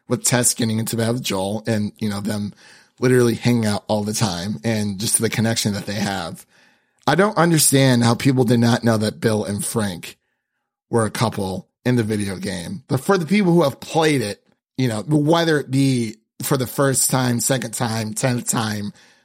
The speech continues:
you know, when it first came out. 'Cause when I first played the game, I picked up on it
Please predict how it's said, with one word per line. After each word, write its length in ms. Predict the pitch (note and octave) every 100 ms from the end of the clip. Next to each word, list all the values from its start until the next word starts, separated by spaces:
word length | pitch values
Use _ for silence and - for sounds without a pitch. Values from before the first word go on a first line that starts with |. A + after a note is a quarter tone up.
| _
you 100 | B2
know, 100 | G#2+
when 140 | G#2 G#2+
it 80 |
first 280 | - B2+ G#2+
came 220 | - A2+
out. 220 | A2 G2 -
'Cause 200 | C3+ B2
when 140 | D3
I 140 | G#3
first 340 | A3 F3+ F3+ -
played 160 | C#3 A#2
the 60 |
game, 400 | A2+ A2+ G#2+ G2 - _ _ _ _
I 140 | D#3+ F3+
picked 280 | D#3+ C#3+ B2
up 140 | G#2
on 160 | A2+ A2
it 160 | G2+